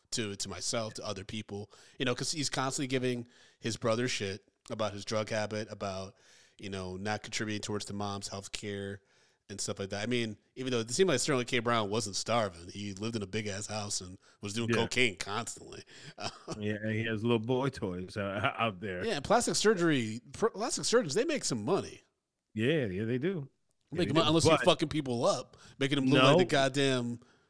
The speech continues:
Speaker 1: <laughs>
Speaker 2: Make
Speaker 1: Clayface. <laughs>
Speaker 2: make it look like Mickey Rourke. Um, <laughs> but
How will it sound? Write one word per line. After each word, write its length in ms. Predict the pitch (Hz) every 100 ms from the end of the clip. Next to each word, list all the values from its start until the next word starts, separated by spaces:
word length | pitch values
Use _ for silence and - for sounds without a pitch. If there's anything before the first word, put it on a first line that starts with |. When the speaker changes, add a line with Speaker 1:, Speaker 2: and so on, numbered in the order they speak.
| -
Speaker 1:
<laughs> 200 | - -
Speaker 2:
Make 920 | 185 - 151 - 165 - 151 151 226
Speaker 1:
Clayface. 440 | - 120 98 120 - - - -
<laughs> 180 | 262 -
Speaker 2:
make 120 | 156
it 60 | 156
look 120 | 156 143
like 140 | 131
Mickey 320 | 135 143 147
Rourke. 440 | 131 151 175 117 - _ _ - 131
Um, 540 | 131 120 117 113 113 127 117 - - 214
<laughs> 340 | - 226 - 147 -
but 380 | 190 147 -